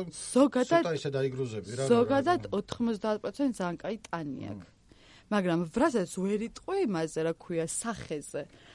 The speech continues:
Speaker 1: აი, იქ ყოფნის განმავლობაში გოგოიან ბიჭი არა, ძალიან ცოტა ადამიანი მომეწონა, აი, ესე სახეზე გარეგნულად. მე მაინც მეგონა, რომ იყვნენ მულატები, მა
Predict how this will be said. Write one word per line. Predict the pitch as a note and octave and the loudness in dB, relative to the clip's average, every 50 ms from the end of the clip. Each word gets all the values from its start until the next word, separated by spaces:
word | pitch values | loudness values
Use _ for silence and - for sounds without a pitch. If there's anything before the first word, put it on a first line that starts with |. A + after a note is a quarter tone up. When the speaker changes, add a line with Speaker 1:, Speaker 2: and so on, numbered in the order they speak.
| - - | -20 -14
Speaker 1:
აი, | - - G3 G3+ G#3+ G#3+ F#3+ - - - E3+ - - - _ _ - - - - - - _ _ - | -6 -2 2 4 6 4 4 2 -4 -8 -8 -8 -8 -10 _ _ -20 -20 -20 -20 -20 -20 _ _ 2
იქ | B3+ C4 - | 2 2 2
ყოფნის | - G3 A#3 F#3+ G3+ E3+ - | 2 0 0 0 -2 -8 -6
განმავლობაში | F3+ E3+ F3+ F#3 F3+ F3 G3 A#3 - E4+ C4 | -6 -4 -4 -4 -4 -2 -2 -2 -4 -4 -6
გოგოიან | - F#3+ F#3 D#3 F3+ A3 G3 E3+ D#3+ D3+ D3 | -4 -6 -4 -2 0 0 0 0 -2 -4 -8
ბიჭი | - E3+ D#3 - - F3+ | -10 -14 -16 -12 -8 -6
არა, | F#3+ G#3 C4+ D4 B3 - - - - - | -4 -2 -4 -4 -6 -8 -18 -20 -20 -20
ძალიან | - - D#3 C#3+ D#3 E3+ F3 | -20 -16 -14 -12 -10 -10 -10
ცოტა | F3 - - F#3 E3 - E3 D#3+ | -10 -10 -10 -12 -8 -6 -4 -4
ადამიანი | D#3 C#3+ D#3+ D3 D3+ D3+ D3+ D3+ D#3 D#3 | -4 -4 -6 -6 -6 -6 -4 -4 -4 -4
მომეწონა, | D#3+ D3+ D#3 D#3+ D#3 D#3 - - G3 B3 D4+ | -4 -4 -4 -4 -6 -6 -6 -4 0 2 2
აი, | C4 A#3+ C4 | 2 2 2
ესე | B3+ B3+ | -2 -4
სახეზე | - F#3+ E3 - - - - D#3+ | -8 -10 -10 -12 -14 -14 -14 -14
გარეგნულად. | - - F3+ F3+ D#3+ C#3+ - - D#3 - - - G3+ | -10 -8 -8 -8 -8 -8 -10 -12 -12 -12 -4 2 4
მე | C#4 D#4+ | 6 6
მაინც | A#3+ G3 F3 F3+ F#3 - | 6 4 2 0 -2 -2
მეგონა, | - D3 - D#3+ E3+ F#3+ | -6 -6 -6 -4 -4 -2
რომ | A#3 C#4 C4 | 2 2 2
იყვნენ | G3 - - C4+ B3 | 2 2 0 -2 -2
მულატები, | G3 E3 E3+ E3 D#3+ D3+ C#3+ - - - E3 E3 - | 0 -2 -2 -4 -4 -6 -6 -8 -12 -14 -12 -10 -8
მა | D#3 D3+ C#3 | -8 -8 -8